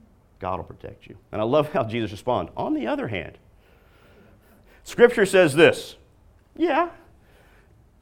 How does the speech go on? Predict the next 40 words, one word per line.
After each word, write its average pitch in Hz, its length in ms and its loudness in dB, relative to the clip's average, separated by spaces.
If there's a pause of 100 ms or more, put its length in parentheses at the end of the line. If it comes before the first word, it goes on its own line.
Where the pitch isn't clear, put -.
On 165 140 4
the 226 100 6
other 359 200 8
hand, 110 360 2 (580)
Scripture - 460 -4
says 131 360 4
this, - 500 -2 (760)
uh, 113 420 8 (260)
"You 131 160 -6
shall 156 240 0
not 139 280 2
put 139 180 0
the 120 80 -4
Lord 113 380 0
God 95 380 2
to - 120 -8
your 87 180 -6
test, - 640 -14 (500)
to 123 80 -4
the 90 100 -4
test." - 420 -6 (260)
And 113 80 -8
of 107 80 -10
course, 117 260 -4
that 107 420 2
is 98 360 -4
in 95 180 -8
reference 92 480 -4 (140)
to 92 380 -4 (300)
what, 104 320 2
in, 104 160 -4
in 113 140 -6
the 117 220 -6
end 165 100 0
of 143 80 -2
that 110 160 0
verse 107 240 -4
in 101 100 -6
Deuteronomy 104 540 -4
says, 92 280 -10